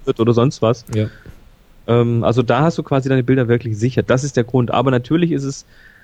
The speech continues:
Speaker 1: äh, nicht immer leicht, einen Zugang zu bekommen. Also ich habe jetzt hier in den U S A, obwohl der uns vorher mal kurz abgefatzt ist hier beim Aufnehmen, eigentlich einen recht schnellen Zugang.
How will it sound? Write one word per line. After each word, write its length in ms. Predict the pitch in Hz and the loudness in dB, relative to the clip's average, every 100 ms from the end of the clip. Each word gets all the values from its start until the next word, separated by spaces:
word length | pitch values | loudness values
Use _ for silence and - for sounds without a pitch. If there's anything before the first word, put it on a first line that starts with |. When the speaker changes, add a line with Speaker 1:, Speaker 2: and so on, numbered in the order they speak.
| _ - | _ 0
Speaker 1:
äh, 240 | 208 208 | 2 4
nicht 220 | 185 180 | 4 0
immer 160 | 170 165 | 0 2
leicht, 340 | 127 127 - | 2 2 0
einen 140 | 131 120 | -2 -2
Zugang 440 | 139 139 131 - | -2 0 -2 -2
zu 120 | 131 | -4
bekommen. 360 | 120 - 127 113 | -4 -2 -2 0
Also 160 | 95 | 0
ich 120 | 131 196 | 2 2
habe 120 | 190 | 2
jetzt 100 | - | 2
hier 100 | 180 | 2
in 40 | |
den 60 | 135 | 4
U 60 | 143 | 2
S 140 | - | 2
A, 280 | 110 139 208 - - - | 0 0 0 -6 -18 -2
obwohl 300 | 131 143 180 | 2 4 4
der 100 | 143 | 4
uns 140 | 143 | 0
vorher 240 | - 151 139 | 0 0 2
mal 160 | 123 | 0
kurz 240 | - 151 - | 0 -2 -2
abgefatzt 640 | 135 - 107 98 - - | -6 -6 -2 -2 -4 -8
ist 100 | 110 | -4
hier 100 | 107 | -2
beim 160 | 98 90 | -2 -2
Aufnehmen, 480 | 87 95 117 139 | -2 0 0 -2
eigentlich 300 | - 113 185 | 0 2 2
einen 80 | 190 | 0
recht 220 | 175 175 | -2 -2
schnellen 340 | - 151 160 151 | -2 2 2 0
Zugang. 460 | - 98 104 151 | -4 -2 0 -2